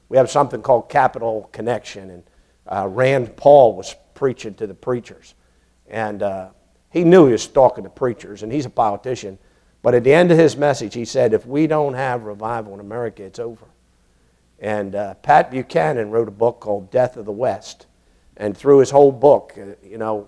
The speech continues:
he goes on and on and on. In the end, he said the very same thing. And, uh, that's, that's, our hope isn't in the White House. Our hope is in the Lord.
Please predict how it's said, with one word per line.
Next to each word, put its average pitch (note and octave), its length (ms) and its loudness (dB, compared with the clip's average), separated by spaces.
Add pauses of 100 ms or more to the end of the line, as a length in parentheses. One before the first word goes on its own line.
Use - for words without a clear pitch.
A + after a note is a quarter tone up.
he A2 100 -18
goes A2 240 -6
on A#2 180 -4
and A2+ 80 -6
on A#2 160 -8
and A#2+ 80 -8
on. B2 200 -4
In G#2 120 -10
the A#2 160 -6
end, D3 160 -2
he B2+ 120 -10
said B2 220 -2
the G#2 240 -18
very D#3+ 220 -8
same C#3 280 -12
thing. A2 340 -20 (600)
And, G#2 320 -6
uh, G2+ 180 -6 (180)
that's, D3 320 -2
that's, D3+ 300 -4 (100)
our B2 140 -2
hope E3+ 300 2
isn't D3 260 -6
in D3 100 2
the C3 80 -6
White A#2 260 -8
House. G#2 240 -20
Our - 80 -20
hope B2+ 220 -12
is G#2+ 140 -18
in A2 100 -14
the G#2+ 60 -14
Lord. G#2+ 340 -14